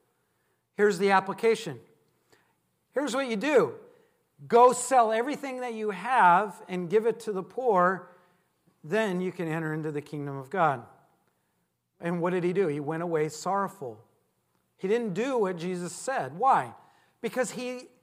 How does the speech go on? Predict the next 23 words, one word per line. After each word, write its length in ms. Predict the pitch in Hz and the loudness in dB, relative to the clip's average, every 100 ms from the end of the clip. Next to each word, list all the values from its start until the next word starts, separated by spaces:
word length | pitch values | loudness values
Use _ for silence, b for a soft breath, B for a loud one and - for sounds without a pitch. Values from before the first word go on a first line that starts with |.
| _ _ _ _ _ _ _ - | _ _ _ _ _ _ _ -8
loved 360 | 160 170 170 | 0 0 0
his 260 | - 175 156 | -4 -10 -8
riches 640 | 160 170 - 104 - - _ _ _ _ _ _ _ _ | -10 -10 -14 -18 -20 -20 _ _ _ _ _ _ _ _
more 640 | 143 165 214 147 135 180 160 _ _ _ - | -10 -6 -4 -2 -4 -6 -12 _ _ _ -14
than 120 | 147 | -8
he 100 | 147 | -6
loved 340 | 139 139 226 | -4 -4 -4
God. 300 | 143 165 147 131 B B | -4 -2 -4 -6 B B
God 340 | 202 226 254 - - - | 4 6 6 2 -12 -14
used 920 | 165 196 320 320 277 226 196 - - _ 185 | -6 -2 2 2 2 0 -2 -8 -18 _ -4
the 140 | 202 | -2
law 480 | 202 269 220 185 185 | 4 6 8 8 6
to 240 | 185 208 | 2 -2
expose 960 | 185 - - - 285 277 190 190 196 - B B - | -2 -6 -12 -6 2 4 4 2 -2 -6 B B -6
what 160 | 202 | -4
was 200 | 196 175 | -2 -4
really 360 | 175 208 214 214 | 0 2 2 0
there, 480 | 156 170 180 151 139 | -2 -4 -2 -4 -6
his 220 | 175 147 - | -10 -12 -8
idol 600 | 214 226 160 156 160 b b b _ | -4 -4 -2 -2 -2 b b b _
of 140 | 180 160 | -4 -4
his 160 | 160 | -4
heart. 680 | - - 208 202 139 - - | -8 -6 -2 -2 -4 -14 -20